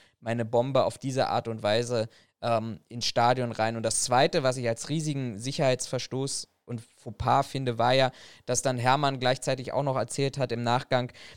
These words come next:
na ja, also sie hätten jetzt die Scharfschützen verstärkt und also praktisch dieses ganze Sicherheitskonzept rund um die Allianz Arena,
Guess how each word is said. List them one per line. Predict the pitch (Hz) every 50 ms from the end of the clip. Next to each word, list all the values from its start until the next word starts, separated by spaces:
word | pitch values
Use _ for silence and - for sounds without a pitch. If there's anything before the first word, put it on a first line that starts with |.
| _
na | - 120
ja, | 123 123 123 135 151 160
also | 131 135 143 135 143
sie | 135 127 131
hätten | 127 123 131 135
jetzt | 127 - -
die | 127
Scharfschützen | 110 - 135 127 131 - - - 139 - - - 135 127 120 - - -
verstärkt | - - 120 117 - - 117 113 139 160 -
und | - 139 135
also | - 139 139 139
praktisch | - - 147 143 - 143
dieses | - 147 143 135 127 -
ganze | - 151 151 180 185 - 170
Sicherheitskonzept | 147 135 156 - 196 170 151 131 - - - 139 127 123 - - 143 147 - - -
rund | 160 156 127
um | 147 143
die | 127 -
Allianz | - 120 123 127 123 120 143 175 - -
Arena, | 90 123 120 127 123 120 123 127 135 147